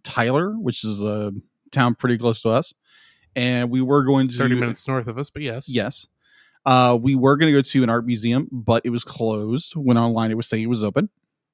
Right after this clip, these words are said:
Speaker 2: Okay.
Speaker 1: Yeah, so that was fun. So we kind of meted around, went to the mall, just hung out. Hung out for the week, afternoon. It was great.
Speaker 2: So that's
Speaker 1: Um,
Speaker 2: why, where,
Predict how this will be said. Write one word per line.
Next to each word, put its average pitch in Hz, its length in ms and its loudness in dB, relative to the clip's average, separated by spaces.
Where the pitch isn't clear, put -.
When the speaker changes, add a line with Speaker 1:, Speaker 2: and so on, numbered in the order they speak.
Speaker 2:
Okay. 120 520 -2
Speaker 1:
Yeah, 123 140 -2
so - 140 0
that 160 100 4
was 208 100 -2
fun. 156 180 0
So 156 120 -2
we 143 240 -2
kind 135 140 4
of 110 240 0
meted 135 340 4
around, 131 1040 4
went 127 180 2
to - 80 -2
the 131 100 6
mall, 120 800 2
just 147 180 -2
hung 220 160 8
out. 107 180 2
Hung 160 140 10
out 135 140 8
for 139 100 4
the 131 80 8
week, 123 320 4
afternoon. 120 480 4
It 202 60 4
was 254 100 6
great. 285 240 -2
Speaker 2:
So 131 280 6
that's 123 220 4
Speaker 1:
Um, - 40 -10
Speaker 2:
why, 143 240 4
where, 135 360 0